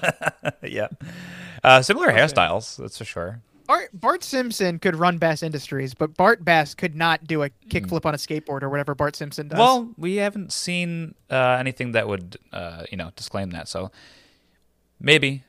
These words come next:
Speaker 1: maybe, maybe another episode. If there's a spinoff of Bart before he died, um, maybe he hits the skate parks with his, uh,
Speaker 2: Sure,
Speaker 1: P I.
Speaker 2: we will, uh, we will do a poll after this. We'll set up a,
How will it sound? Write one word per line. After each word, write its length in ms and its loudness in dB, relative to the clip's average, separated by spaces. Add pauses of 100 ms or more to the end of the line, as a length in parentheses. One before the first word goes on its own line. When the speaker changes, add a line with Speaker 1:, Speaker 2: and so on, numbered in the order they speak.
Speaker 1:
maybe, 140 2
maybe 180 2
another 200 4
episode. 280 2
If 80 -2
there's 220 2
a 40 -8
spinoff 300 0
of 180 -6
Bart 220 4
before 240 -6
he 80 -8
died, 360 -2 (200)
um, 520 -4
maybe 240 -6
he 320 -8
hits 220 -8
the 100 -12
skate 240 -8
parks 300 -4
with 140 -12
his, 260 -8
uh, 220 -2
Speaker 2:
Sure, 60 0
Speaker 1:
P 100 0
I. 160 4
Speaker 2:
we 60 -2
will, 220 -2
uh, 280 -4 (360)
we 160 -4
will 100 -6
do 120 -4
a 60 -4
poll 580 -2
after 260 -6
this. 160 -6
We'll 100 -6
set 180 -2
up 40 -6
a, 140 0